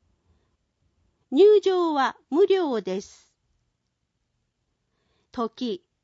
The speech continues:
三月十二日土曜、午後二時から二時三十分。上演の十五分前から開場。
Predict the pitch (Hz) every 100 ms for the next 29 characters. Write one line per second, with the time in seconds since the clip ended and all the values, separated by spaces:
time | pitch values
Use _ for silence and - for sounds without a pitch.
0 | _ _ _ _ _ _ _ _ 381 415
1 | 359 302 269 240 208 311 349 311 294 262
2 | 262 - 226 214 - _ 202 233 277 277
3 | 202 180 220 _ _ _ _ _ _ _
4 | _ - 254 415 262 214 190 - - 285
5 | 370 233 190 180 _ _ _ _ _ -
6 | 185 180 170 165 _ _ _ _ - 277
7 | 392 254 - - 330 359 320 285 - _
8 | - 196 175 156 _ _ _ _ _ _
9 | _ _ _ _ _ _ _ 208 269 392
10 | 381 370 302 294 240 220 208 - 190 403
11 | 339 233 240 392 359 294 277 254 233 208
12 | 196 175 180 - _ - 226 214 208 180
13 | 190 180 165 156